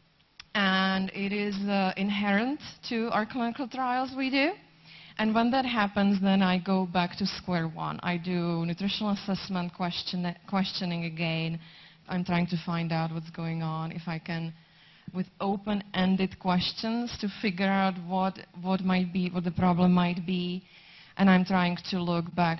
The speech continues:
to the patient, to the amount of food I'm feeding, what is the feeding management, can I change something? Maybe one thing in a time, one thing in a time. Don't ask them to change five things in a time is the way to go.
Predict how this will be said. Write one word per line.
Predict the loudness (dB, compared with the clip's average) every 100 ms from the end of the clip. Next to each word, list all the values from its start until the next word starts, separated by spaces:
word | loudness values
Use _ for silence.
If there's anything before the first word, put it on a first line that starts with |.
| -4
to | -8
the | -4
patient, | -2 0 0 -2 -4 -6 -10 -20 _ _ _ _ _ _ _ _ 2
to | 6 6
the | 6 4
amount | 4 4 2
of | 0 -4
food | -2
I'm | 0 0 -2 -2
feeding, | -2 0 0 2 0 -4 -10 _ _
what | -2
is | -2 -2
the | -2 4
feeding | 6 6
management, | 6 6 4 2 2 2 0 -2
can | -2
I | -2 -2 -2
change | 0 2 2 0 -4
something? | -2 -2 -2 -2 -2 -6 -14 -6
Maybe | -4 -2 -4
one | 0 2 4
thing | 2 -2 -2
in | 0 -2
a | -2
time, | -2 0 0 0 0 -2 -4 -10 _ _ _ _ -14 -2
one | 2 2 0
thing | -4 -4
in | -6
a | -8
time. | -10 -10 -8
Don't | -6 0
ask | 0 2
them | 0
to | -2
change | -4 -4 -4 -2
five | 2 2 2 -2
things | -6 -6 -6
in | -6 -6
a |
time | -6 -8 -6 -8 -10 -12 _ _ _ -20 -20 -14 -4
is | -4 -2
the |
way | -2 0
to | -2
go. | -2 -4 -4 -8